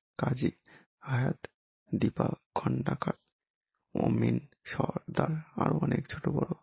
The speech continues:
অভিনেতা অভিনেত্রীকে এই মুভিতে আপনারা দেখতে পাবেন। So, hello বন্ধুরা, কেমন আছেন? আজকের আমরা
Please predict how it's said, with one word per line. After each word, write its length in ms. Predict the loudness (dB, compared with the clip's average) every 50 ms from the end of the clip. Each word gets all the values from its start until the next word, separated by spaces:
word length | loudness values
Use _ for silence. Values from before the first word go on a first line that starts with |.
| _ -20 -20 -20 -20 -20 -20 -20 -20 _ _ _ _ 0
অভিনেতা 420 | 2 2 4 2 2 2 0 -2 -2 -2
অভিনেত্রীকে 840 | -2 0 0 2 2 0 0 -2 -2 -2 -2 -2 0 -2 -2 -2 -2 -4 -6 _ _ _ _ _ _ 0
এই 220 | 2 4 4 2 0 -2 _ _ _ -4 -2
মুভিতে 420 | 0 2 2 0 2 2 2 2 2 0 -4 -6
আপনারা 480 | -6 -4 -2 0 0 2 2 0 -2 -4 -10 -20 -20 -20 _ -2 -2 2
দেখতে 360 | 2 2 0 _ _ -2 -2 -2 _ _ _ -6 0
পাবেন। 320 | 2 2 4 4 2 2 0 -4 _ -12 -2 2
So, 80 | 2 2
hello 260 | 4 4 4 4 4
বন্ধুরা, 340 | 4 4 4 2 2 2 0 _ 0
কেমন 280 | 2 2 2 2 2
আছেন? 320 | 0 0 -2 -2 -2 -2 -2 -4 -8 -6 -4
আজকের 380 | -2 -2 -2 -4 -2 0 2 2
আমরা 300 | 2 2 0 -2 -2